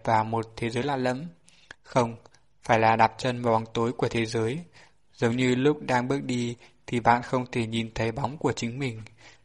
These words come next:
Cứ thản nhiên cho rằng cái bóng đó đang đi theo mình, không có gì khác thường cả.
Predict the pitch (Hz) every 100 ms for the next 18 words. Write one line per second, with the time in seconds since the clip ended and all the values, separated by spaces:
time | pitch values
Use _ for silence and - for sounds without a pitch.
0 | - 123 127 113 117 123 127 120 113 110
1 | - 110 113 117 110 110 127 - - -
2 | - 120 117 120 117 120 117 113 107 110
3 | - - _ _ - 127 120 120 127 117
4 | 147 - 120 - 113 98